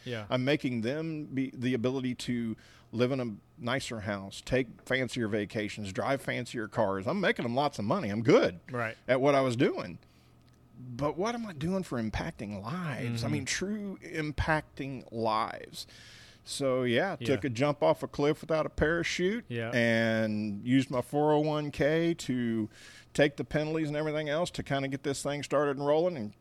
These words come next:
Speaker 2: you know, obviously throughout this, hopefully people can tell I'm a man of faith.
Speaker 1: Mm-hmm.
Speaker 2: God's taking care of everything.
Speaker 1: Yeah.
Speaker 2: And it's been amazing.
Speaker 1: The person I was listening to share, uh, share this was, he said, "Most people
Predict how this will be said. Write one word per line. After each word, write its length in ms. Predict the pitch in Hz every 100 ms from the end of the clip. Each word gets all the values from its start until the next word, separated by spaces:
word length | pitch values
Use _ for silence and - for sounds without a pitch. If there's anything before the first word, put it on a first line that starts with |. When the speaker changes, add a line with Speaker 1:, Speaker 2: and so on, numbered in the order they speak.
| _ _ _ _ _ - - 120
Speaker 2:
you 120 | 120
know, 240 | 123 120 -
obviously 800 | 139 151 160 - 151 139 135 123
throughout 400 | - 123 117 -
this, 320 | 131 135 -
hopefully 300 | 120 - 135
people 260 | 143 143 143
can 60 |
tell 260 | - 151 147
I'm 120 | 139
a 40 |
man 240 | 135 156 139
of 80 | -
faith. 440 | 180 175 113 -
Speaker 1:
Mm-hmm. 400 | 127 127 127 127
Speaker 2:
God's 300 | - 113 190
taking 240 | - 180 175
care 140 | 180
of 100 | 170
everything. 480 | 147 165 147 95 - -
Speaker 1:
Yeah. 240 | 107 101 107
Speaker 2:
And 240 | 120 123
it's 100 | 123
been 160 | - 135
amazing. 420 | 127 147 143 - -
Speaker 1:
The 240 | 143 107 104 -
person 300 | 131 120 113
I 20 |
was 120 | 107
listening 480 | 123 113 120 110 120
to 60 | -
share, 400 | - 127 117 117
uh, 200 | 127 120 135
share 260 | - 131
this 280 | 123 123 -
was, 400 | 123 117 113 104 - - - - _
he 80 | 131
said, 180 | 135 117
"Most 260 | 120 147 -
people 380 | 147 135 127